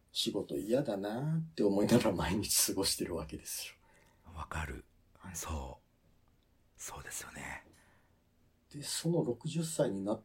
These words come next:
Speaker 1: た俺は何を考えるんだろうと思った時怖くなってしまって。
Speaker 2: あー、確かに。まあ、もちろん仕事をね、すごく大好きで自分の生きがいとしてやってる方もたくさんいらっしゃるので、
Speaker 1: ええ。
Speaker 2: 一概にはね、俺と長野さんのこの気持ちっていうのは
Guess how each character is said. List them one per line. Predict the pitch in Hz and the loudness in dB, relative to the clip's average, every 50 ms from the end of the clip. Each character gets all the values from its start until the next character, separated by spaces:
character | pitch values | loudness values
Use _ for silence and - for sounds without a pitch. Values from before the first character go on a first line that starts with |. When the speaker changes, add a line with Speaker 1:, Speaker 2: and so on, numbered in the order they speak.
| - | -2
Speaker 1:
た | - 98 90 | 0 0 0
俺 | - 95 95 104 107 | 2 0 -2 0 2
は | 101 98 92 | 2 2 2
何 | 90 98 107 110 117 | 2 2 4 4 4
を | 110 101 | 4 4
考 | 101 - - 104 101 104 107 107 107 | 0 -2 -4 -4 -2 -2 0 2 4
え | 101 101 | 4 4
る | 104 113 | 4 4
ん | 104 92 | 2 2
だ | 85 87 85 | 2 2 4
ろ | 104 95 85 - | 4 4 2 2
う | - | -2
と | 87 | -2
思 | 87 87 90 92 | 0 0 -2 -4
っ | 92 | -6
た | - - 82 | -6 -10 -12
時 | - - - | -12 -12 -16
怖 | - - - - - - | -10 0 4 4 4 4
く | - 78 | 4 -2
な | 78 76 | -6 -6
っ | - | -6
て | - - | -4 -6
し | - - 73 | -6 -4 -6
ま | - | -12
っ | |
て。 | - _ - - - _ _ _ _ _ _ - - - - | -14 _ -18 -18 -18 _ _ _ _ _ _ -20 -20 -14 -8
Speaker 2:
あ | 87 82 80 80 82 82 82 82 82 82 80 80 80 80 80 80 80 80 80 80 80 - | -8 -6 -4 -4 -4 -4 -4 -4 -4 -4 -4 -4 -4 -4 -4 -4 -4 -4 -6 -6 -8 -8
ー、 | - | -8
確 | 92 87 - - | -8 -8 -6 -6
か | 87 | -6
に。 | 80 78 - - - - | -6 -6 -8 -12 -10 0
ま | - 139 | 4 6
あ、 | |
も | 135 131 | 6 8
ち | 156 | 8
ろ | 156 | 8
ん | |
仕 | - - - | 8 8 8
事 | 160 170 - 170 175 | 8 6 8 8 8
を | |
ね、 | 175 196 196 | 10 10 8
す | - - 147 | 8 6 2
ご | 151 147 | 2 2
く | - 117 | 4 8
大 | 127 139 160 | 10 10 10
好 | - - | 8 6
き | - 120 | 2 4
で | 113 104 104 85 | 4 4 4 2
自 | 98 104 98 107 107 | -2 -2 0 2 2
分 | 110 113 113 | 4 4 4
の | 113 113 | 4 4
生 | 104 98 - | 2 0 2
き | - 127 | 4 6
が | 120 113 | 6 6
い | 113 | 6
と | - 117 107 | 4 2 0
し | - | 2
て | - 120 113 113 | 4 6 6 8
や | 110 104 | 6 6
っ | - | 4
て | - 113 | 2 0
る | 113 | 2
方 | 107 110 - 107 | 2 2 2 2
も | 87 82 | 0 0
た | - - 98 | 0 -2 -4
く | - - | -2 0
さ | - 160 | 2 4
ん | 156 | 4
い | |
ら | 156 156 | 4 4
っ | |
し | - - | 4 4
ゃ | 160 | 4
る | 139 101 | 4 4
の | 76 71 | 4 4
で、 | 170 170 165 156 - - | 2 2 2 2 2 2
Speaker 1:
え | - 143 - | 2 2 2
え。 | - - - - - | 0 -6 -12 -6 -6
Speaker 2:
一 | 120 - - 156 | -2 2 6 8
概 | 170 156 143 | 8 8 8
に | 113 | 8
は | 82 82 | 4 2
ね、 | 95 | 2
俺 | 90 95 104 | 4 4 4
と | - - 107 104 101 101 101 95 | 6 8 8 10 10 10 8 8
長 | 101 104 98 98 | 6 4 4 4
野 | 90 85 | 2 2
さ | - 82 | 0 -2
ん | 76 | -4
の | 82 | -2
こ | - - | -2 0
の | 92 92 | -2 -2
気 | - - | -2 0
持 | 92 90 | -2 -2
ち | 87 - - 85 | -2 -2 -6 -8
っ | |
て | - - - 95 | -8 -4 -2 0
い | 92 92 92 90 | 2 2 2 2
う | 82 | 0
の | 82 78 | 0 -4
は | 73 73 78 | -4 -6 -8